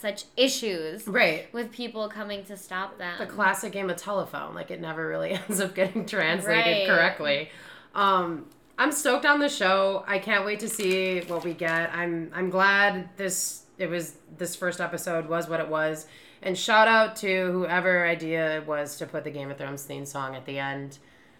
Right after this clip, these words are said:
Speaker 2: That was just, like, cherry on top of the amazing episode it was, you know?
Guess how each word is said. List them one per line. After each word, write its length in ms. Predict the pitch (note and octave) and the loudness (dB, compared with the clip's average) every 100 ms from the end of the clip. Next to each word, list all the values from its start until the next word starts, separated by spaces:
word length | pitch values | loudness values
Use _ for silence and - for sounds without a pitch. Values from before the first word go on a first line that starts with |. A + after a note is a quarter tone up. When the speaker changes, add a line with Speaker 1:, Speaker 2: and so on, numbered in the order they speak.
| _ - | _ -4
Speaker 2:
That 200 | D3+ C#3+ | -2 -2
was 180 | C#3 - | -4 -8
just, 220 | C#3+ - | -8 -8
like, 320 | D3 D3 - - _ _ - - _ _ - | -8 -12 -18 -20 _ _ -20 -20 _ _ -14
cherry 320 | - D3 C#3+ | -6 -2 -2
on 180 | C3 B2+ | -4 -8
top 320 | - C3 - - | -8 -10 -10 -12
of 200 | E2 - - | -12 -14 -18
the 140 | - - - _ _ _ - _ - F#2 | -18 -18 -20 _ _ _ -20 _ -16 -12
amazing 340 | D#2+ - - | -10 -10 -14
episode 360 | - - - - | -18 -18 -18 -18
it 100 | - | -18
was, 280 | - - - | -18 -20 -20
you 60 | |
know? 100 | - | -18